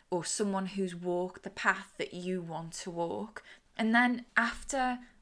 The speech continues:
we have addressed that "I don't know," we really do find out how stuck we are. Because as soon as we go, "Okay, well, actually, it is right that I don't know what the best decision to make will be,"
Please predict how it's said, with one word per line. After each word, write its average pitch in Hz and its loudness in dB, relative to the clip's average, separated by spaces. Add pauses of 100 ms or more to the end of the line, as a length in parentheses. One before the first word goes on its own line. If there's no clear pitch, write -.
we 202 0
have 196 -4
addressed - -2
that 185 0
"I 180 2
don't 170 -6
know," 185 0 (320)
we 214 2
really 202 0
do 185 -6
find 202 -4
out 196 0
how 185 -4
stuck - -8
we 180 -6
are. 185 -2 (280)
Because 190 -2
as 196 -6
soon 202 -2
as 208 -6
we 202 -2
go, 180 2
"Okay, 165 0
well, 175 -2 (360)
actually, 202 0
it 208 0
is 226 0
right 233 0
that - 2
I 196 2
don't 185 -4
know 185 -2
what - -4
the 190 -2
best 185 -2
decision 170 -6
to - -10
make 165 -8
will 165 -8
be," 202 0